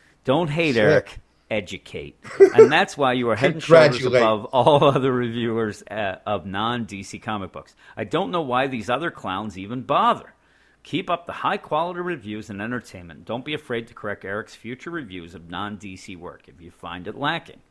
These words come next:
Speaker 1: Then he asked, "Have you been checking out Captora?" Captara? Never even heard of that. "I've been enjoying that and Howard the Duck a lot.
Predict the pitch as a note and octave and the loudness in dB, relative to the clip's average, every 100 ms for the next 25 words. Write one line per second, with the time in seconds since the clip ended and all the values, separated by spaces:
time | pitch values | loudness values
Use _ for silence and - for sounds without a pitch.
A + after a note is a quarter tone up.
0 | _ _ _ _ _ _ _ - D3+ C3+ | _ _ _ _ _ _ _ -2 0 0
1 | G#2+ G#2 E2+ G#2 - - B2 E3 A#3+ C4 | -4 -6 -6 -6 -8 -6 -4 -4 -6 -8
2 | - - A#2+ - C3+ F#2+ G2+ - - A#2 | -8 -6 -6 -4 -6 -4 -6 -10 -6 -4
3 | A#2 - - - D4+ - - - _ - | -4 -8 -10 -6 -4 -6 -8 -16 _ -6
4 | - - - A3+ A3 G1+ - - - - | -6 -4 -2 0 -2 -4 -10 -16 -20 -20
5 | _ _ _ _ - F#2 G#2+ B2+ B3+ A#3+ | _ _ _ _ -12 -6 -6 -4 -4 -4
6 | F2+ D2 - _ _ - - G3+ B3+ B3+ | -6 -10 -10 _ _ -6 0 2 2 -2
7 | D3+ F#3 F#3 A2 A#2+ G#3+ C3+ - F3+ G#3 | -2 -2 0 0 0 0 0 0 2 2
8 | A2 G#2 C#3 D3 - C2 D2+ A#2 F2+ - | -2 -4 2 2 0 -10 -4 -2 -2 -8